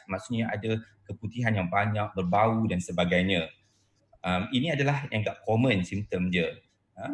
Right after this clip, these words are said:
so kalau sekiranya seseorang wanita mengalami masalah ini dan uh, kita galakkan untuk datang segera berjumpa doktor supaya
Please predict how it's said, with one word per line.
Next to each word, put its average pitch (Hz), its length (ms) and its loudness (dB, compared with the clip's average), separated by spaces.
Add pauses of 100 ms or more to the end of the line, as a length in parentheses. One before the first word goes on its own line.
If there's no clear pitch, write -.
so 98 240 -6
kalau 101 240 -2
sekiranya 113 640 -2
seseorang 101 480 -4
wanita 107 240 -4
mengalami 113 640 2
masalah 98 480 -4
ini 151 400 -2
dan 107 240 -2 (460)
uh, 92 240 -6
kita - 240 -12
galakkan 104 480 2
untuk 90 160 -8
datang 101 240 -6
segera 104 320 -6
berjumpa 92 320 -10
doktor 147 320 -4
supaya 175 560 0